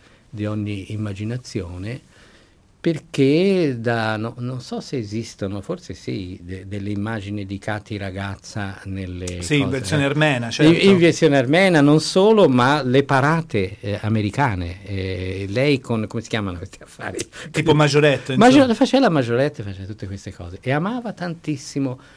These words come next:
Speaker 1: quanto di più leggero si potesse... Eh, noi d-, avevamo una prima da fare. Beh, ci intrattenevamo sul colore degli abiti,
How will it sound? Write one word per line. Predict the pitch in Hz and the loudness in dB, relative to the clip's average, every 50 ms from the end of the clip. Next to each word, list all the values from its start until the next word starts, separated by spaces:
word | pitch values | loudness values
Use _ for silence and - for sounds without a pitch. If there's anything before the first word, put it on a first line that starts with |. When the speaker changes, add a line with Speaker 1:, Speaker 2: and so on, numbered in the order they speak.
| - - - _ | -20 -20 -20 _
Speaker 1:
quanto | - 151 143 151 151 156 - | -4 -4 -2 -2 -2 -2 -2
di | 143 127 120 | -2 -2 -2
più | - 139 147 | 0 0 0
leggero | 131 127 123 127 110 107 107 123 123 123 123 120 123 | 2 2 2 0 0 0 2 4 6 6 6 4 2
si | 113 - - | -2 -4 -6
potesse... | 107 104 98 92 - 92 90 90 - - - 92 | -6 -6 -6 -6 -6 -8 -8 -10 -12 -10 -8 -8
Eh, | 85 85 85 85 82 80 80 80 82 82 82 80 78 78 80 80 80 82 - - - - 104 - - - | -8 -6 -8 -8 -10 -10 -12 -14 -14 -16 -18 -18 -18 -18 -16 -16 -16 -16 -16 -16 -18 -18 -16 -12 -10 -6
noi | 127 139 156 165 135 113 | -2 0 2 0 0 -2
d-, | 104 101 92 95 92 98 95 92 95 - | -4 -12 -14 -14 -12 -12 -10 -10 -12 -12
avevamo | - - 98 101 107 113 107 104 | -10 -8 -6 -4 -2 -2 -2 -2
una | 101 98 98 101 101 | -2 -2 -2 -2 -4
prima | 104 - 127 139 127 107 92 90 | -4 -2 0 0 2 0 0 -4
da | 82 82 78 | -6 -8 -12
fare. | - - 101 - - - - - 95 - _ _ - - - _ - _ _ _ _ _ _ _ - 135 | -14 -14 -16 -14 -14 -12 -12 -12 -12 -12 _ _ -20 -20 -20 _ -20 _ _ _ _ _ _ _ 0 0
Beh, | 131 - - | 0 0 0
ci | - - 131 | -6 -4 -4
intrattenevamo | 123 120 - 120 113 - 131 120 120 120 120 127 135 135 123 | -4 -2 -4 -6 -4 -2 -2 0 0 0 0 0 0 0 -2
sul | - - 117 107 | -2 -4 -6 -4
colore | - 120 110 110 110 110 110 | 0 0 2 2 2 2 0
degli | 107 104 107 107 110 | 0 -2 -2 -2 -2
abiti, | 110 110 110 104 110 107 - - - - - - 117 92 - | -2 -2 -2 -4 -4 -6 -6 -8 -10 -8 -4 -4 -4 -4 -4